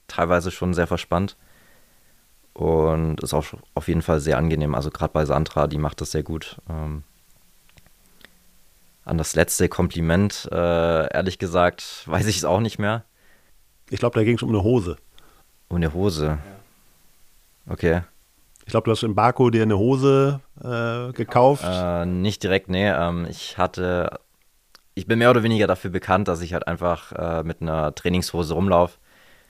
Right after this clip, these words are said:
Speaker 1: Und dort hatte ich dann halt mal eine richtige Stoffhose dabei. Ich denk, das, äh, geht dann vielleicht da in die Richtung, äh, dass ich da mal, ähm, schick gekleidet war im Gegensatz zu sonst.
Speaker 2: Genau, ich glaube, in diese Richtung ging es.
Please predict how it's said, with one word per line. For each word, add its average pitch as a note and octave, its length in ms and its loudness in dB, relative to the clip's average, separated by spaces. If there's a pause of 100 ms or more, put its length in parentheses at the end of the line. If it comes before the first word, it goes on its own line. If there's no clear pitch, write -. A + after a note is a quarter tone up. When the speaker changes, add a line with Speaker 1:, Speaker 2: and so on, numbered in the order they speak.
(420)
Speaker 1:
Und E2+ 840 2 (220)
dort F2+ 200 2
hatte F#2 80 2
ich E2+ 80 -4
dann D#2+ 140 -4
halt D#2 140 -2
mal D2+ 160 -2
eine D#2 140 -4
richtige D#2 300 -6
Stoffhose D#2 400 -8
dabei. D#2+ 460 2 (1040)
Ich - 100 -18
denk, D2+ 220 0
das, - 300 -6
äh, - 200 -4
geht - 160 -6
dann D2 80 -2
vielleicht D2+ 260 -4
da D#2 140 4
in D2+ 80 -2
die D#2 80 -4
Richtung, D#2 460 -8 (120)
äh, D#2 140 -10
dass D2+ 140 -8
ich D#2+ 100 -8
da D#2 140 0
mal, D2+ 440 0
ähm, C#2+ 360 -8 (300)
schick - 220 2
gekleidet D#2+ 480 0
war D#2+ 160 2
im D#2+ 80 0
Gegensatz E2 400 -4
zu D2+ 80 -8
sonst. D#2 360 -4 (1500)
Speaker 2:
Genau, G2 340 4
ich - 100 -4
glaube, A#2 240 4
in A2 60 4
diese A2+ 200 2
Richtung G#2+ 280 -2
ging G2 180 -2
es. - 180 -8